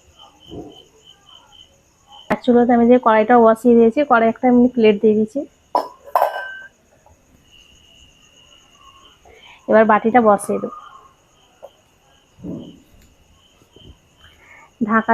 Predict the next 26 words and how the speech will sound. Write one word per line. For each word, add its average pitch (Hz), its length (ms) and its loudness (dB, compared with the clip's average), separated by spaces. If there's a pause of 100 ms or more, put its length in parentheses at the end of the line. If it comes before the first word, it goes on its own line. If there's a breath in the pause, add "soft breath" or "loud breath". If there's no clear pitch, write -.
দিয়ে 226 140 4
এটাকে 233 260 0 (140)
চল্লিশ 226 400 4
থেকে 269 160 2 (140)
পঞ্চাশ 226 400 0
মিনিট 254 260 4
জাল 202 200 2
করে 202 180 2
নিচ্ছি, 202 180 -4 (100)
আর 233 140 2
হালকা 226 280 0
আঁচে 247 200 2
জাল 208 180 2
করে 214 160 2
নিতে 220 180 0
হবে। 226 140 2 (1500 soft breath)
প্রথম 285 260 2 (120)
দশ 262 200 4
মিনিট 277 200 4
এটাকে 269 280 2
মিডিয়াম 240 260 4
আঁচে 254 180 4
জাল 214 160 2
করে 226 140 4
নেবেন, 277 220 2
তারপরে 233 220 0